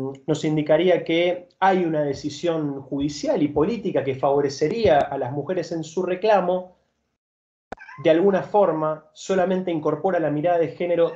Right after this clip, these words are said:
desde el concepto de violencia institucional, pero no lo hace en términos de perspectiva de género.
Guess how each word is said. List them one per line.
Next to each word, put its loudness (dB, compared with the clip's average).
desde 4
el 0
concepto -4
de 2
violencia -4
institucional, 0
pero 6
no 4
lo 6
hace -2
en -2
términos 0
de 4
perspectiva -2
de -2
género. -8